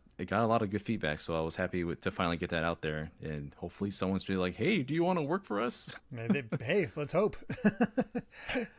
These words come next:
Speaker 2: Uh, but
Speaker 1: Yeah.
Speaker 2: before I, uh, get to what I've been up to, uh, of course, we've gotta, uh, shout out our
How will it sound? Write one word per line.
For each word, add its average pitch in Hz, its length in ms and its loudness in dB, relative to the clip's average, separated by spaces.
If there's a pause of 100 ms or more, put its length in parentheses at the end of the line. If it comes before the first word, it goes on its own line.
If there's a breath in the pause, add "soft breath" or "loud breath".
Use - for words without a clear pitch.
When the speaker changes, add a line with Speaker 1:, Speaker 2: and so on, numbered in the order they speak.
(160 loud breath)
Speaker 2:
Uh, 190 220 4
but - 40 6
Speaker 1:
Yeah. 156 240 4
Speaker 2:
before 285 420 2
I, 214 460 2
uh, 165 340 0
get 160 260 -4
to 160 80 -4
what 156 120 0
I've 214 140 2
been 160 100 2
up 123 140 -4
to, 165 340 -2
uh, 135 160 0
of 127 100 -6
course, 139 260 -4
we've 135 60 -8
gotta, 123 220 -2 (340 loud breath)
uh, 123 280 -4
shout 170 280 4
out 170 240 4
our 156 320 4